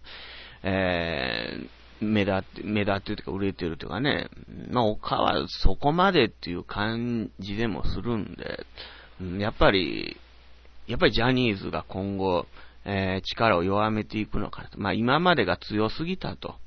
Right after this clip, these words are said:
まあ、いうとこはあると思うんですけどね。うん、まあ、どうなるのかね。えー、まあ、まあ、エヌエイチケーまでね、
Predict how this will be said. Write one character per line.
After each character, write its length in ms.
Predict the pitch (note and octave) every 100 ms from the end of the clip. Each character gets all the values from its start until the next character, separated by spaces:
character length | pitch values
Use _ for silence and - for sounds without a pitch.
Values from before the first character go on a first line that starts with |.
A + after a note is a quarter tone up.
| -
ま 80 | G#2+
あ、 20 |
い 100 | B2
う 180 | D#3 E3
と 140 | F#2
こ 140 | -
は 160 | F2+ D2
あ 40 |
る 140 | F#2 -
と 180 | - G#2
思 320 | G#2 C3 C#3
う 40 |
ん 80 | -
で 120 | -
す 100 | -
け 80 | -
ど 120 | -
ね。 80 | - - - - - - - - - G1+ - - - - - - - - - - - -
う 20 |
ん、 20 |
ま 100 | G2
あ、 60 | F2
ど 400 | G2 G#2+ A2 A2
う 20 |
な 180 | G2 E2+
る 120 | F#2
の 140 | F2+
か 140 | - -
ね。 160 | D#3 - -
え 40 |
ー、 580 | F2 F2 - - - B1 - - - - -
ま 80 | A2+
あ、 20 |
ま 100 | F#2
あ、 40 |
エ 80 | G2
ヌ 100 | C3+
エ 80 | E3+
イ 60 |
チ 120 | E3+ -
ケ 220 | F3+ F#3
ー 20 |
ま 160 | C3 D#2+
で 120 | D2+
ね、 320 | A2+ F#2+ D2+